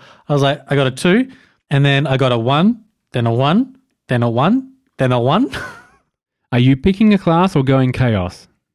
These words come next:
Speaker 1: Oh, I wanna go chaos.
Speaker 2: All right, please roll the official D four.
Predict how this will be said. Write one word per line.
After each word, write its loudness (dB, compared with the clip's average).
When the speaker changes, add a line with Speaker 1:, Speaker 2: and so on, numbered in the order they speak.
Speaker 1:
Oh, 0
I 2
wanna 2
go 2
chaos. -4
Speaker 2:
All 2
right, 0
please 2
roll 4
the 4
official 2
D 2
four. 0